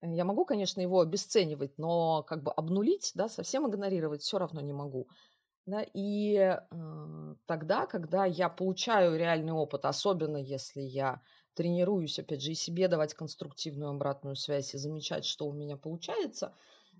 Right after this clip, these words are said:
тогда действительно в процессе мне становится все легче и легче. А часто люди думают, ну, вот это такая идея, что, а, чтобы быть совершенно готовым, я должен вообще не бояться.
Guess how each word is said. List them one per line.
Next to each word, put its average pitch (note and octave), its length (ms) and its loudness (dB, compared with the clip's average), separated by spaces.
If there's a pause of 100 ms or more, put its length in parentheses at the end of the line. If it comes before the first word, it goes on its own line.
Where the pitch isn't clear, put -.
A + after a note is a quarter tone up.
(120)
тогда F3+ 400 2
действительно G3 840 -4
в - 100 -12
процессе A3 460 0
мне F#3 120 -2
становится F#3+ 520 -4
все - 160 -6
легче G#3+ 340 -2
и D#3 40 0
легче. - 400 -2 (480)
А F3 100 -2
часто C4+ 400 -2
люди A3 260 -2
думают, D4+ 400 0
ну, A#3+ 80 -2
вот A#3 120 -2
это G#3+ 160 0
такая G3+ 360 -2
идея, A#3 360 2
что, F#3+ 480 2 (460)
а, D#3+ 720 -8 (500)
чтобы G#3+ 300 0
быть A3 180 0
совершенно G3+ 460 0
готовым, G3+ 420 6
я A#3+ 120 0
должен G#3 300 4
вообще F3 300 -2
не C4+ 100 0
бояться. F3 520 2